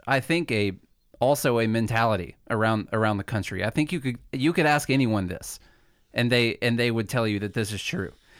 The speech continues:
So I was looking at this, uh, I was looking at this graph earlier, and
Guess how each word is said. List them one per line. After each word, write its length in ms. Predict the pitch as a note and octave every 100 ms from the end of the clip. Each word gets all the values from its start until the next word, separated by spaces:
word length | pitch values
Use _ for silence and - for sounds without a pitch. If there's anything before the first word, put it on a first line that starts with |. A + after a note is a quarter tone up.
| - - _
So 360 | - D#3+ C#3+ A2+ - _ _
I 140 | - F3
was 120 | E3
looking 280 | F3 B3+ F3
at 140 | C3
this, 300 | A#2+ C3+ -
uh, 260 | C3+ G#2+ F#2+
I 80 | -
was 140 | D3+
looking 200 | F3 A3
at 100 | C#3
this 160 | A#2 A2
graph 560 | G#2 A2 G#2+ F#2 - _ _ _
earlier, 460 | - G#2 F#2 F2 D2 _ _ _ - -
and 480 | C3 D3 C#3 C3